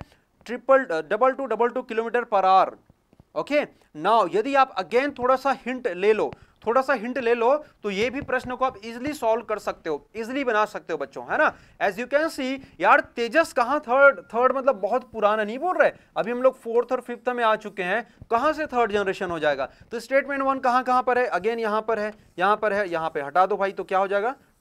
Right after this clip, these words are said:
टू and थ्री। Again इस प्रकार के प्रश्न बिल्कुल आसान से ये क्या हो सकते हैं? सॉल्व हो सकते हैं, ठीक है ना?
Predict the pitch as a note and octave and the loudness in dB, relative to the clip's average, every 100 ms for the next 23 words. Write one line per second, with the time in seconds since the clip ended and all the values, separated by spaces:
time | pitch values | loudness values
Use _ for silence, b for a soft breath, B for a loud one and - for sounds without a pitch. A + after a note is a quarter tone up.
0 | - E3 D#3+ C#3 A#2+ - _ _ _ - | -6 -4 -4 -8 -18 -20 _ _ _ -8
1 | E3 D#3+ A#3 G#3+ C3+ b b - G3 C4 | -4 2 2 2 -4 b b -14 -4 2
2 | B3 B3+ C4 A3+ B3+ C4+ G3 G#3+ C4+ C4+ | 6 6 4 -2 -2 -2 -2 -2 -2 -2
3 | D4 B3+ A3 A3 B3 B3 B3 A#3+ B3 B3+ | -2 2 0 2 2 0 -4 -4 -4 -2
4 | G#3+ G#3 G#3+ G3 A3 D4 - B B - | -2 -2 -6 -10 -6 -6 -6 B B -2
5 | G3+ A#3+ C#4+ _ - F#3 F3+ C#3+ C#3 C3+ | 2 2 -2 _ -8 -8 -6 -10 -10 -10
6 | A3 C#4 | -4 -4